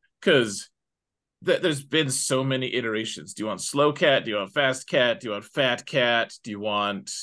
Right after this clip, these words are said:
you know, a conglomeration of 'em? Do you want offense Cat? Like, I, I've seen so many v-, different versions.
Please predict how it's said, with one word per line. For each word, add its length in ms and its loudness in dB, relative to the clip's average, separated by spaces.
you 120 0
know, 100 -2
a 140 -2
conglomeration 800 -2
of 160 0
'em? 180 -2
Do 60 -8
you 80 -4
want 260 -4
offense 480 0
Cat? 300 0
Like, 160 0
I, 100 -2
I've 160 -2
seen 180 -4
so 300 0
many 260 0
v-, 200 -6
different 340 -8
versions. 460 -2